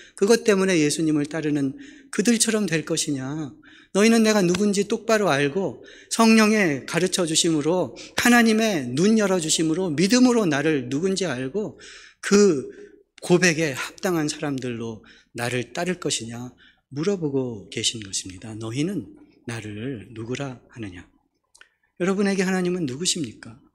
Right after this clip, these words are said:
여러분에게 예수님은 뭡니까? 은혜를 베풀어 주실 분? 마음의 평강을 주시는 분? 어려움으로부터 구원해 주시는 분? 예, 다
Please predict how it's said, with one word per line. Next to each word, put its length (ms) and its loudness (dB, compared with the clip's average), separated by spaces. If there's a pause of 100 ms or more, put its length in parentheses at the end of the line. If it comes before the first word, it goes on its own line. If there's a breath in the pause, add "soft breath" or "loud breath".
(920)
여러분에게 640 0
예수님은 640 -2
뭡니까? 640 -4 (1120)
은혜를 280 0
베풀어 340 -4
주실 300 -6
분? 200 -8 (2000)
마음의 340 4
평강을 420 -2
주시는 460 -6
분? 200 -10 (800)
어려움으로부터 680 2
구원해 300 -2
주시는 440 -4
분? 200 -10 (520)
예, 220 0
다 600 -8